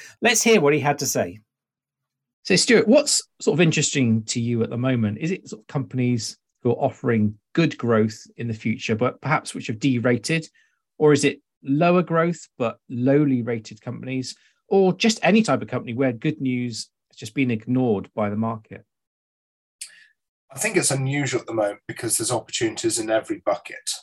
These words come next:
Speaker 2: Uh, we, we felt twelve, eighteen months ago, it was more interesting to look at self-help, recovery, lowly rated stocks. Um, but we've made a couple of investments over the last, um,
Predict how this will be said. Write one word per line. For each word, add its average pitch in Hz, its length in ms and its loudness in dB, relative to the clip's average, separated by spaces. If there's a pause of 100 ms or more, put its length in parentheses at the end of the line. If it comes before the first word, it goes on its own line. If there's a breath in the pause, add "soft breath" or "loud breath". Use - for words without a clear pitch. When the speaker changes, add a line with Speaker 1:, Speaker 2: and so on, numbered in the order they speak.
(320)
Speaker 2:
Uh, 104 220 -4 (120)
we, 113 300 0
we 113 140 0
felt 104 360 -2 (1000)
twelve, 107 440 0
eighteen 101 320 -4
months - 280 -2
ago, 95 460 -2
it 95 160 -10
was - 420 -6
more 104 200 -6
interesting - 240 -8
to 104 60 -12
look 90 140 -12
at - 140 -10 (360 soft breath)
self-help, 98 760 -4 (320 soft breath)
recovery, - 520 -6
lowly - 300 -6
rated - 340 -6
stocks. - 560 -4 (480 soft breath)
Um, - 360 -2
but 123 240 -2
we've 120 180 0
made 120 140 6
a - 40 -4
couple - 220 -8
of 101 60 -8
investments - 500 -4
over 95 180 -6
the 101 140 -8
last, - 500 -4
um, 95 520 -6